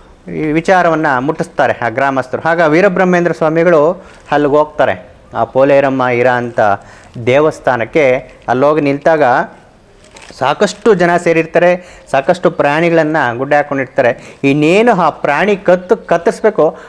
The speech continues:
ಆ ಟೈಮಲ್ಲಿ ವೀರಬ್ರಹ್ಮೇಂದ್ರ ಸ್ವಾಮಿಗಳು "ನಿಲ್ಸಿ" ಅಂತ ಹೇಳ್ತಾರೆ. ಅವರು ತೆಲುಗಲ್ಲಿ ಹೇಳಿರ್ತಕ್ಕಂಥದ್ದು "ಆಪಂಡಿ" ಅಂತ ಹೇಳ್ತಾರೆ. ಅವತ್ತು ತೆಲುಗು ನಮ್ಗೆ ಅಷ್ಟೊಂದು ಉಚ್ಚಾರಣೆ ಸ್ಪಷ್ಟವಾಗಿ ಬರೋದಿಲ್ಲ, ಏನಾದರೂ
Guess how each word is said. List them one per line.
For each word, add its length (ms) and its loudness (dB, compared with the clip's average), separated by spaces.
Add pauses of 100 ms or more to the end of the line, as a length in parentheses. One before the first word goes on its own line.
(160)
ಆ 140 2
ಟೈಮಲ್ಲಿ 640 2
ವೀರಬ್ರಹ್ಮೇಂದ್ರ 680 2
ಸ್ವಾಮಿಗಳು 680 0 (640)
"ನಿಲ್ಸಿ" 520 2
ಅಂತ 160 -2
ಹೇಳ್ತಾರೆ. 440 -2
ಅವರು 200 2
ತೆಲುಗಲ್ಲಿ 460 2
ಹೇಳಿರ್ತಕ್ಕಂಥದ್ದು 760 -4 (300)
"ಆಪಂಡಿ" 640 2
ಅಂತ 160 -4
ಹೇಳ್ತಾರೆ. 800 -6
ಅವತ್ತು 260 0
ತೆಲುಗು 280 0
ನಮ್ಗೆ 220 0
ಅಷ್ಟೊಂದು 340 -2
ಉಚ್ಚಾರಣೆ 340 -2
ಸ್ಪಷ್ಟವಾಗಿ 500 -4
ಬರೋದಿಲ್ಲ, 420 -2 (580)
ಏನಾದರೂ 460 0